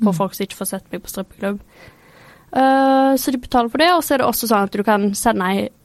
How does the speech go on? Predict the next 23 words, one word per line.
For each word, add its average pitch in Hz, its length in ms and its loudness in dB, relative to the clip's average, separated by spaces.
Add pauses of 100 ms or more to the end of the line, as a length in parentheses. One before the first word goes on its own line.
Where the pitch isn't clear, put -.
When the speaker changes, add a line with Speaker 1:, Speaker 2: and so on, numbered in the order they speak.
Speaker 1:
ekstra - 540 -4
innhold 202 480 -2
da, 214 160 2 (280)
på 208 180 0
privatmeldinger 190 800 -2
til 196 140 -4
dem, 202 120 -2
så 202 120 -6
de 196 100 -4
kan 196 260 -4 (200)
åpne 196 540 -2
hvis 208 160 -6
de 202 60 -14
betaler - 280 -6
litt - 140 -10
ekstra - 300 -10
da. 190 140 -6 (180)
Speaker 2:
Mm. 202 200 2 (300)
Speaker 1:
Og 233 120 0
så 226 120 -2
er 220 40 0
det 202 120 -4
chat - 220 -8